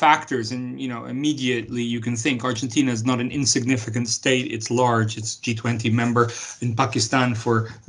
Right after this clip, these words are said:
lots of geopolitical reasons, um, is a state. Perhaps Turkey is another example, more close to Lebanon in regional terms, and,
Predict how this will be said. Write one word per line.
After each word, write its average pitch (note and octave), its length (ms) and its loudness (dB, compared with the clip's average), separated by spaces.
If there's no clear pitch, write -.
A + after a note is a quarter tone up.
lots B2+ 200 2
of A#2+ 60 4
geopolitical A#2 600 4
reasons, B2 360 6
um, B2 160 4
is A2+ 120 2
a G#2+ 80 2
state. A#2+ 320 0
Perhaps D#3+ 260 0
Turkey C3+ 340 2
is A#2+ 60 -2
another B2 340 -2
example, A#2+ 500 0
more A2+ 180 -2
close B2 300 0
to B2 60 -2
Lebanon B2 380 2
in A2+ 60 2
regional A#2 360 4
terms, C3 440 6
and, A#2 100 0